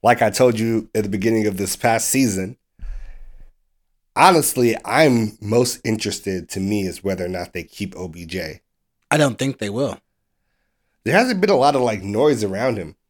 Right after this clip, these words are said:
Speaker 2: But the team looked a lot better without him.
Speaker 1: I a hundred percent agree. But there just hasn't been a lot of noise around him. He's coming off yet another injury. Who knows?
Speaker 2: I, I,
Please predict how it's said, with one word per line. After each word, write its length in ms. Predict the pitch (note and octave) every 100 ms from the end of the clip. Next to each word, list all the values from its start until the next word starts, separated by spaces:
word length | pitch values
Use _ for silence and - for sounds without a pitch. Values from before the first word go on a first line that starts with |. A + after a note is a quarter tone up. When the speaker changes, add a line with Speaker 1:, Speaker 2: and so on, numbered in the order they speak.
| _ _
Speaker 2:
But 80 | D#3
the 80 | D#3
team 240 | - F#3+
looked 160 | D#3+ -
a 60 |
lot 180 | C#3 A#2
better 200 | C3+ B2+
without 300 | A2 B2+ A#2+
him. 180 | - D2+ _ _ _ _ _ _ _ _ -
Speaker 1:
I 160 | C3
a 120 | B2+
hundred 340 | A2+ A#2+ A2 F#2+
percent 300 | G#2 - G#2+
agree. 400 | F#2+ A2 G#2 F2+ _ _ _ _ _
But 120 | A2+
there 100 | G#2+ G#2
just 180 | A#2
hasn't 300 | B2+ B2 A#2+
been 100 | A2+
a 60 | A#2+
lot 160 | A#2+ A#2
of 60 |
noise 280 | G#2 A#2 A2
around 320 | F#2+ A#2 B2
him. 280 | F#2+ G#2 - _ _ _ _
He's 140 | - G2+
coming 280 | - A#2+ A2+
off 160 | G#2+
yet 140 | A2 A2
another 280 | G#2+ G#2+
injury. 680 | G#2+ A2+ G#2+ G#2+ G#2 G2+ A#2+ _ _ _ _ _ _ _ _ _ _
Who 80 | D3
knows? 360 | C#3 G#2 G2 -
Speaker 2:
I, 140 |
I, 20 | C3